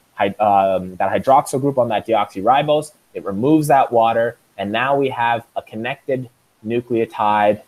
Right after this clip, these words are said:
chain. So we can continue that process. That phosphate group gets connected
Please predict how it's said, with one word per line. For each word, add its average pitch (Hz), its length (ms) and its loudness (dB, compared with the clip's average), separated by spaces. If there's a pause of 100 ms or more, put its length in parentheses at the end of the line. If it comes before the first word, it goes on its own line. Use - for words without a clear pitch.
chain. 85 480 -4 (140)
So 104 180 0
we 101 140 2
can 107 160 -8
continue 185 400 0
that 156 240 2
process. 170 460 2
That 98 220 -2
phosphate 143 460 -2
group 139 320 -2 (200)
gets 110 180 -2
connected 123 800 -4